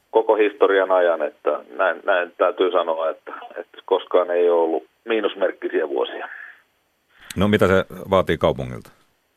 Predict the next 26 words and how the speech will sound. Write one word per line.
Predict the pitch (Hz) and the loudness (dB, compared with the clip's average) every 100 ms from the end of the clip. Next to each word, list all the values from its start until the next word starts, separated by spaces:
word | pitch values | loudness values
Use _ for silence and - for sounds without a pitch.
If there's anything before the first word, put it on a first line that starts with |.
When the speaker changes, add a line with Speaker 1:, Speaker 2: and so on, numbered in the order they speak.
| - - | -6 -2
Speaker 2:
Investointeja | 87 73 - 80 80 | 0 0 -2 -2 0
Speaker 1:
Kyllä | 78 120 | 4 4
Speaker 2:
varmasti. | 101 120 | 4 0
Speaker 1:
se, | - _ _ _ - - 131 | -8 _ _ _ -20 -10 0
niin, | 139 117 | 2 4
kyllä | 107 110 | 4 4
se | 110 | 4
vaatii | 127 127 127 120 | 4 4 2 2
sitä, | 123 120 113 | 4 4 4
että | - 117 - - - _ | 2 -2 -2 -20 -20 _
palvelut | 117 117 110 107 - - - | 2 4 2 0 -4 -16 -4
pysyy | 107 107 107 | 0 2 4
perässä. | 110 104 95 101 | 4 4 0 0
Et | 92 | 0
meillähän | 98 101 101 98 | 2 2 0 2
toi | 104 | 2
kasvu | 104 107 - 104 | 4 2 2 0
on | 101 | 2
ollut | 104 98 - - | 0 0 -4 -4
sillä | 120 117 104 | 2 4 4
tavalla | 95 92 92 | 2 2 2
maltillista, | 95 87 92 90 87 - 85 | 2 2 0 0 -2 0 0
että | 80 - | 0 -2
se | |
on | 80 90 | 0 0
ollut | 90 87 | 0 0